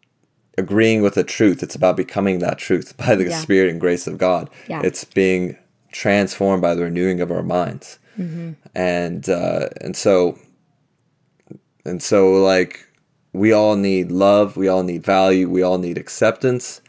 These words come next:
Speaker 2: Yeah.
Speaker 1: and all those things Jesus provides, and he's the only one that can truly provide those things.
Speaker 2: Yeah.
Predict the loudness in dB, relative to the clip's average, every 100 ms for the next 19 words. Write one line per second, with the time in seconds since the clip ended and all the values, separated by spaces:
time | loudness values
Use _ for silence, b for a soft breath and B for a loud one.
0 | B B -20 _ _ -2 0 0 0 -4
1 | -8 -16 _ _ _ -2 0 2 2 0
2 | -4 -4 -6 -12 -16 -20 -10 0 2 2
3 | -2 -2 -2 2 2 0 0 2 4 4
4 | 4 4 4 2 0 -2 -6 0 2 2
5 | 0 -2 -2 -2 -6 -8 -10 -10 -10 -10
6 | -10 -10